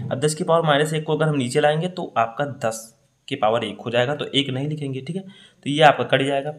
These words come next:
Q equal to जो आवेश आ जाएगा वो आएगा दो कूलाम,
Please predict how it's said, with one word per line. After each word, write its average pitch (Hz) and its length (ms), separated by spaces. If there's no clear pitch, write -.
Q 196 200
equal 147 320
to 151 60
जो 143 120
आवेश 117 400
आ 117 80
जाएगा 101 400
वो 123 140
आएगा 117 260
दो 143 320
कूलाम, 92 420